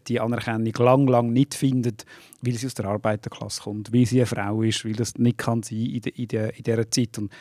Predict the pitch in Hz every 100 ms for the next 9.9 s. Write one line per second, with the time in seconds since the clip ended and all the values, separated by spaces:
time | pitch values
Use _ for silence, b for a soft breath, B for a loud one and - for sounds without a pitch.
0 | B B 123 - 127 - - 120 117 123
1 | 147 - 117 113 113 117 113 - 117 110
2 | 101 113 113 - 110 110 - - - 117
3 | 110 98 98 98 B B B B - 127
4 | 131 - 220 - - _ - B B B
5 | - - 131 127 - 156 - - 147 156
6 | - - - 135 123 120 - 117 120 117
7 | 117 113 120 117 120 117 127 139 131 123
8 | 127 139 110 - 107 113 107 113 - 110
9 | 110 113 104 - 104 101 - - 110